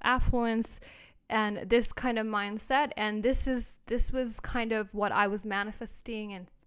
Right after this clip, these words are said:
feeling like this is what I need. Because I, I was watching women online talking about these kinds of topics, and it resonated with me at the time, okay? And so what happened was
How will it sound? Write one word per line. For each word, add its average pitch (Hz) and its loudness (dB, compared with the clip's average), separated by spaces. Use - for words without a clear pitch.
feeling 226 -4
like 202 -8
this 214 2
is 190 -2
what 190 0
I 180 0
need. 180 -6
Because 269 2
I, 180 0
I 370 8
was 381 4
watching 254 0
women 226 0
online 202 0
talking 233 4
about 202 -8
these 196 -10
kinds 202 -8
of 185 -12
topics, 247 2
and 190 -4
it 233 2
resonated 269 4
with 214 0
me 214 -2
at - -2
the 196 -6
time, - -2
okay? 226 -2
And 240 0
so 277 6
what 277 6
happened 294 4
was 233 6